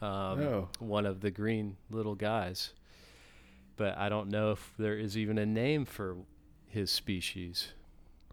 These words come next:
Speaker 1: Um,
Speaker 2: Like the people from the planet Namek and Piccolo.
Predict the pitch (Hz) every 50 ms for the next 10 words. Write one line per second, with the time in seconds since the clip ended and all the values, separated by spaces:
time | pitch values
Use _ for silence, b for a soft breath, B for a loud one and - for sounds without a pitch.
0 | - - - - - - b b b b b b b b b b b b b -
1 | - - - - - - - - - - - - - - - - - - - -
2 | - 104 104 123 - - - - - - - 113 113 104 - - - - - 120
3 | 113 110 - 110 104 98 - - - 101 95 92 92 90 90 90 - - - -
4 | - 107 101 95 92 92 - 95 95 95 92 95 98 95 90 85 - - - -
5 | - b b b b b b b b - - 90 - - - 113 110 - - 101
6 | 92 90 85 87 87 85